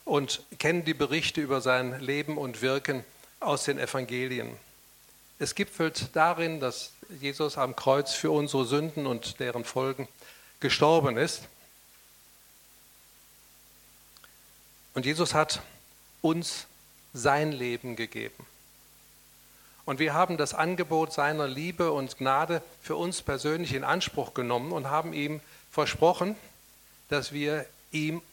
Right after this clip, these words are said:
unser Leben geben. Als ich das getan habe, habe ich nicht gewusst,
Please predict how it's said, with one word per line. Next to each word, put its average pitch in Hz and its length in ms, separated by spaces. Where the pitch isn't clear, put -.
unser 185 440
Leben 117 380
geben. 117 340
Als 139 140
ich 147 100
das 185 180
getan 175 420
habe, 170 280
habe 170 160
ich 135 100
nicht 156 240
gewusst, 143 540